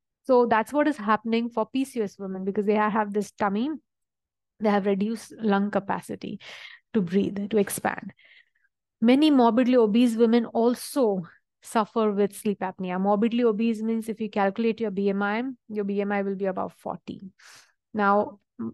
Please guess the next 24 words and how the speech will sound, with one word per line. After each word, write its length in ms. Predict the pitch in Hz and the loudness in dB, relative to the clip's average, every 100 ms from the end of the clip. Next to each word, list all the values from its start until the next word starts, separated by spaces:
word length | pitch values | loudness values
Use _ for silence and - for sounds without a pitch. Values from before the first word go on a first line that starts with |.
| - | -8
if 160 | 240 | -4
you 80 | 254 | 0
look 200 | 262 247 | 0 2
at 140 | 247 240 | 2 2
me 480 | 214 220 262 262 - _ _ _ - | 2 0 -2 -6 -12 _ _ _ -6
right 240 | 214 208 208 | -2 -2 -2
now, 360 | 214 220 269 | -4 -2 -2
my 180 | 269 208 | 0 0
height 480 | 202 220 202 233 247 | -2 0 0 0 -2
is 160 | 233 214 | -4 -2
around 300 | 208 208 202 | -2 -2 -4
one 220 | 196 208 | -6 -6
fifty-five 760 | 233 - 269 277 226 196 220 240 _ - - _ | -8 -6 -8 0 2 2 0 -6 _ -20 -20 _
and 480 | 214 202 208 214 214 269 254 233 | -4 -2 -2 -4 -6 -10 -16 -8
my 440 | 220 208 202 208 208 | 0 2 2 2 2
weight 360 | 220 254 247 | 2 2 2
is 160 | 247 226 | 0 2
around, 800 | 214 208 202 202 208 208 208 - | 2 2 2 2 0 -2 -6 -6
um, 760 | 220 196 196 196 190 190 196 202 _ _ _ _ _ _ _ _ _ _ _ - | 0 2 4 2 -2 -6 -8 -12 _ _ _ _ _ _ _ _ _ _ _ -12
fifty-three, 480 | 220 - 214 226 | -10 -8 -4 -2
fifty-four 640 | 226 220 - 208 - 190 196 | -2 -2 -4 -4 -2 0 0
in 100 | 190 | 0
that 180 | 180 170 196 | 0 -2 -8
range. 280 | - 202 | -10 -12